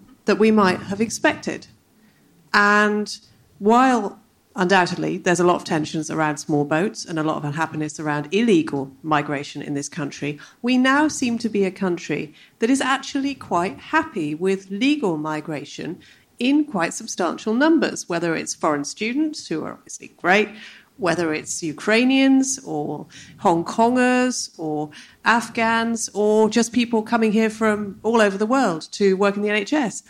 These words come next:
That seems to be, from what we know of public opinion, most people are actually happy with that. And that wasn't what I expected after the Brexit campaign and during a cost of living crisis.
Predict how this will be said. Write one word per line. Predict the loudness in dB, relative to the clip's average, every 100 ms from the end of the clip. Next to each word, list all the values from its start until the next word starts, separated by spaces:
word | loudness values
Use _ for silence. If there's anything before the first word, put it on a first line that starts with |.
| -20 _
That | 2 2 0
seems | 2 4 4 2
to | 0
be, | 2 2 0
from | 0 2
what | 4 4
we | 4
know | 6 4
of | 2
public | -2 -4 -4
opinion, | -8 -8 -4 -2 0
most | 4 4 4 2
people | 2 2 0 0
are | 2 4
actually | 2 0 -4 -4 -4
happy | 0 0 4 2
with | 2 -2
that. | -6 -6 _ _ _ _ _ _ _ _
And | 2 4 4 4
that | 4 4
wasn't | 4 6 4 4
what | 2 2
I | 2 2
expected | 2 -2 0 0 0 -2 -2 -2 4
after | 4 4 2 0 2
the | 0 2
Brexit | 0 0 -4
campaign | -2 -2 -2 -4 -4 -4 -6 -12 -20 -20 -4
and | 2 4 6 4 0 0
during | 2 4 4
a | 4
cost | 2 2
of | 0
living | 2 2
crisis. | 2 0 -2 -8 -12 -14 -18